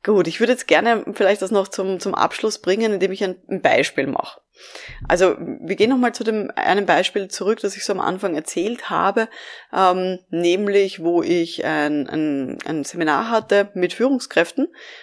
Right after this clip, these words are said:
zum Thema, wie wichtig es ist, dass die Leute einen Handlungsspielraum haben. Wenn Sie sich erinnern, da hat dann eine Führungskraft gesagt, „Ja, aber bei meinen Leuten funktioniert das nicht, die wollen doch gar nichts selber entscheiden,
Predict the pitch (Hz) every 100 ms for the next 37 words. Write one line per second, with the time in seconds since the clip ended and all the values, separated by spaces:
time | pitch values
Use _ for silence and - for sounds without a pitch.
0 | _ - 214 208 202 190 196 175 180 202
1 | - 185 185 - 170 175 170 151 151 156
2 | 160 - 127 156 147 - - 175 147 -
3 | 117 - - - - - - - - -
4 | 160 156 156 156 - 240 233 220 190 170
5 | 165 - - 147 175 - 180 175 - -
6 | - - - 262 254 196 180 180 185 185
7 | 175 170 - - - 226 262 254 208 214
8 | 208 - 180 208 196 - - 165 - 170
9 | 170 165 165 - 151 151